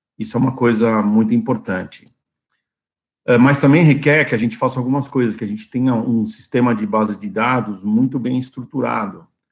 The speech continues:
porque agora essas informações, elas começam a ser mais sofisticadas, elas vêm em grande quantidade,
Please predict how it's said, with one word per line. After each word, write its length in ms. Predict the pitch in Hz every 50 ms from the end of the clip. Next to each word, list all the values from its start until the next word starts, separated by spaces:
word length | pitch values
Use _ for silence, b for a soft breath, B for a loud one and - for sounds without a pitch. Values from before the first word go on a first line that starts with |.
| _ _ _ _ _ _ _ _
porque 200 | - 110 - -
agora 300 | 117 110 107 120 127 131
essas 220 | 127 127 120 110 110
informações, 580 | 110 107 - 113 110 107 104 - - 110 98
elas 200 | 101 101 101 101
começam 420 | - - 117 110 110 110 110 113 107
a 40 | -
ser 360 | - - 107 101 101 92 92
mais 320 | 95 104 104 104 107 214
sofisticadas, 840 | - - - - - - - - - - 123 120 123 117 113 107 107
elas 220 | 104 104 101 98
vêm 160 | 95 101 98 98
em 60 | 98
grande 260 | 98 95 95 95 95
quantidade, 840 | - - 110 110 110 - 123 110 120 123 139 135 127 104 - - -